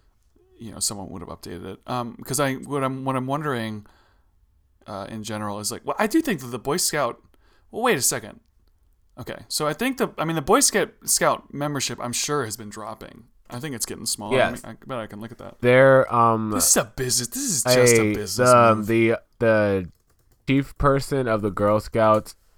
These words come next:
Speaker 2: um, said in an interview that instead of trying to include girls into your programs,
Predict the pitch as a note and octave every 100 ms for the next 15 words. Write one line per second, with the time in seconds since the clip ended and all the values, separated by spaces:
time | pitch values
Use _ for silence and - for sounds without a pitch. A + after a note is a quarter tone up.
0 | _ - G#2 G2+ G2+ G2 F#2+ _ _ _
1 | _ _ _ _ _ _ _ - A2+ A2
2 | G#2 G#2+ _ _ - A2 G#2+ A2 A2+ A2
3 | A2 - _ _ - G#2 G2+ G2 - _
4 | _ - A2 G#2+ - G#2+ G#2 A2+ G#2+ G#2
5 | F#2+ G2 - G2+ G2 F#2+ G2 G#2+ - A2
6 | G#2+ A#2 G#2+ G#2+ G#2+ G#2+